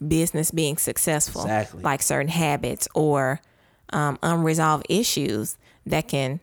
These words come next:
Speaker 1: you know, create a conflict with your business actually thriving and you coming to a resolve with that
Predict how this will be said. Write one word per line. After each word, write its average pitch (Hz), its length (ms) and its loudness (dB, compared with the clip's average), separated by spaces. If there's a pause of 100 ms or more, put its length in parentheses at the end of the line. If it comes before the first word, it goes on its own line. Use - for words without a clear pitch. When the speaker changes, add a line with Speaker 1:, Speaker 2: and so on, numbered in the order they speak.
(100)
Speaker 1:
you 180 140 2
know, 156 160 2
create 151 260 0
a 135 60 0
conflict 156 720 -2 (300)
with 160 180 -2
your 147 120 0
business 156 600 -2
actually 151 460 -2
thriving 151 680 -2 (480)
and 147 320 0
you 156 100 2
coming 151 300 -2
to 143 220 0
a 143 260 -2
resolve 147 600 0
with 131 160 -4
that 139 340 -4